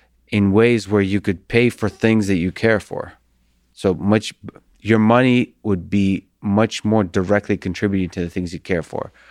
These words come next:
Whether you, if you care for a service like healthcare, you would be able to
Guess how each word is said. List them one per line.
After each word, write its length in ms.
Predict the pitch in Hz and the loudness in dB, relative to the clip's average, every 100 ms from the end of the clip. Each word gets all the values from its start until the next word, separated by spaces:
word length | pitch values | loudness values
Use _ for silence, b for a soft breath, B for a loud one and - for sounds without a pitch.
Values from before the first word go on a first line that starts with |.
| b | b
Whether 180 | 90 85 | -10 -4
you, 140 | 92 - | -4 -4
if 160 | 107 | -8
you 80 | 90 | -10
care 300 | - 117 110 | 0 2 2
for 180 | - 104 | 2 -2
a 60 | 90 | 0
service 400 | 104 95 95 85 | 0 0 -2 -6
like 120 | - | -2
healthcare, 540 | 113 107 - 107 98 b b b b b | -2 -2 0 2 0 b b b b b
you 120 | - | -6
would 80 | 92 | -2
be 120 | 95 | 0
able 140 | 101 95 | 0 0
to 160 | - | -4